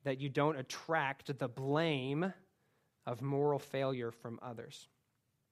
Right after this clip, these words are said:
So notice this, uh, this is a step above avoiding evil. Living above reproach means avoiding the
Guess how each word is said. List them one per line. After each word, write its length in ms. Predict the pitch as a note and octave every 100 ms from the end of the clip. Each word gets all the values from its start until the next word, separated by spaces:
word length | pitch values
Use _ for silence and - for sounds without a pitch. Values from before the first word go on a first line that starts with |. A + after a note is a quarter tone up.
| _ _ _ _ _ _ _ _ _ - - _ _
So 140 | D3
notice 320 | D3 D3+ C3+
this, 340 | C3+ D#3 E3+ - -
uh, 260 | C#3+ A#2+ A#2 - _ _ _ _ _ _ -
this 160 | F2+
is 140 | A2 F2+
a 60 |
step 440 | - - - G3+ F#3+
above 800 | D3 E3 F3 C#3 C3+ C#3 - - _ _ _ _ _ _ _ -
avoiding 600 | C3 A#2+ D#3+ D#3+ D3+ C#3+
evil. 440 | D#3+ D#3+ B2+ G2+ - _ _ _ _ _ _ _ _ _ _ _ _ _ _ _ _ -
Living 240 | D#3+ G3+
above 300 | F3 E3 E3+
reproach 500 | E3 D#3 F3 E3+ E3
means 300 | D3 D3 C#3 D3
avoiding 680 | C3+ B2+ D3+ D3 D3 C3+ B2
the 260 | C#3+ C#3+